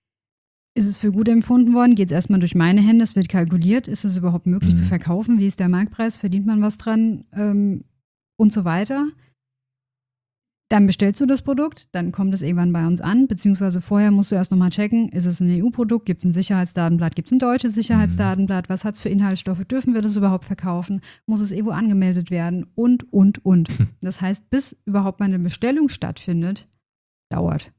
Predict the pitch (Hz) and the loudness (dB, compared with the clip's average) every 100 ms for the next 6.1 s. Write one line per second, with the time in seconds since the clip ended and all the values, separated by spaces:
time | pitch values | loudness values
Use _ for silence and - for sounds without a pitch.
0 | - 107 - 98 92 - 87 90 90 87 | 2 2 4 0 -2 -2 -4 -4 -6 -8
1 | - 123 135 90 87 82 - 82 - 107 | 0 2 2 -2 -6 -8 -8 -10 -6 -6
2 | 107 - 87 - 165 - _ _ _ - | -6 -6 -6 -2 -2 -2 _ _ _ -10
3 | 202 180 165 - - - - _ - - | -8 -8 -10 -8 -8 -8 -12 _ -8 -8
4 | _ _ _ _ _ _ - 107 101 101 | _ _ _ _ _ _ -2 2 4 6
5 | 117 107 - 98 98 98 92 - - 107 | 6 6 2 0 -2 -2 -4 -4 -2 -2
6 | 76 | -4